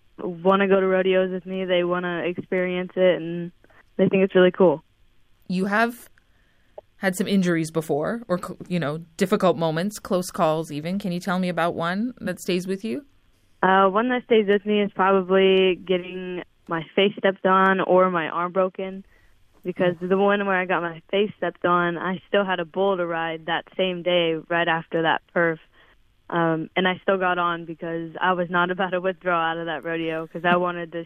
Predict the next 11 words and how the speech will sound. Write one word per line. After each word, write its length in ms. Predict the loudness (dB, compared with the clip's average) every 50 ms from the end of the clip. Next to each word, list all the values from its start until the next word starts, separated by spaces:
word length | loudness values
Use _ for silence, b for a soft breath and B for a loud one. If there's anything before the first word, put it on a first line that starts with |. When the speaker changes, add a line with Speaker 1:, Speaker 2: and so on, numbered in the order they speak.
| -6
Speaker 1:
show 160 | -4 -4 -4
people 380 | -4 -6 -8 -6 -4 -2 -2 -2
that 300 | -2 -2 -2 -2 -2 -2
I 140 | -2 -4 -4
can 260 | -2 -2 -2 -2 -2 -4 -4
still 160 | -2 -2 -2
do 100 | 0 -2 -2
it. 200 | -2 -2 -4 -6 -8 b b b b b b b _ _ _
Speaker 2:
In 140 | -14 -12 -12
that 160 | -10 -10 -10
moment, 380 | -8 -6 -6 -6 -6 -8 -10